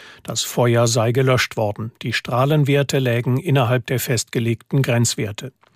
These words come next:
Der Leiter der Internationalen Atomenergiebehörde Grossi nannte den Vorfall äußerst besorgniserregend.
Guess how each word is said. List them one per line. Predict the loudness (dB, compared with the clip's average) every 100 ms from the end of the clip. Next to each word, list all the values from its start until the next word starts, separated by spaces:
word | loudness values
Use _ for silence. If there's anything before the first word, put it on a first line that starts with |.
| _ -20 -18 -16 -18 -20 -2
Der | 2
Leiter | 4 4 2 2
der | 2 2
Internationalen | 2 2 2 2 2 0 2 2 2 2 0
Atomenergiebehörde | -2 0 0 2 0 0 0 0 0 0 0 -2
Grossi | -2 0 0 0 2 2
nannte | 4 2 2 0
den | 2 0
Vorfall | 0 0 2 0 0
äußerst | 0 -2 0 -2 -2
besorgniserregend. | -2 0 0 0 0 0 0 0 2 0